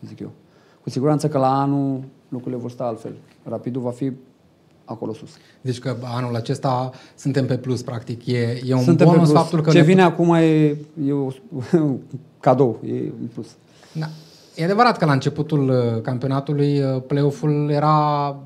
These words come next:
Speaker 2: un vis frumos. Astăzi, uh, ni-l dorim cu ardoare pentru că am văzut că se poate.
Speaker 1: Așa este, așa este. Așa vedeam și eu la începutul campionatului, uh, dar, uh,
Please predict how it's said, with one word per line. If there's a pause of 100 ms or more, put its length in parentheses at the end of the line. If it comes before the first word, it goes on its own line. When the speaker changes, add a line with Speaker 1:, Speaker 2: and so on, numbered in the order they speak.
(160)
Speaker 2:
un
vis
frumos.
Astăzi,
uh,
ni-l
dorim
cu
ardoare
pentru
că (260)
am
văzut
că
se
poate. (640)
Speaker 1:
Așa
este,
așa
este. (280)
Așa
vedeam
și
eu
la
începutul
campionatului, (540)
uh, (440)
dar,
uh,